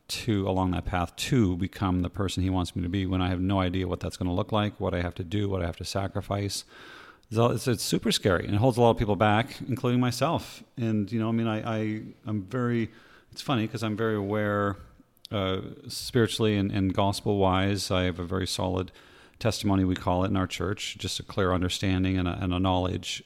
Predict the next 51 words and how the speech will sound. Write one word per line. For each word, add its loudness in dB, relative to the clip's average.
that, -2
uh, -2
the -2
gospel -4
is -6
true, 0
that -4
the -6
Savior -4
is, -6
uh, -4
our 0
Savior, 2
and 2
that 0
God 2
is -2
real, 0
all 0
those -2
things. 0
I 2
know 2
those 0
for -6
a -2
fact, -2
and 0
we -4
call -4
that -2
a -8
testimony. -2
So 0
that's 0
very 4
strong 6
with 2
me 4
personally, -2
especially -4
as -2
a -4
convert -2
to -10
the -8
church. 0
You -2
know, 0
you -2
don't -2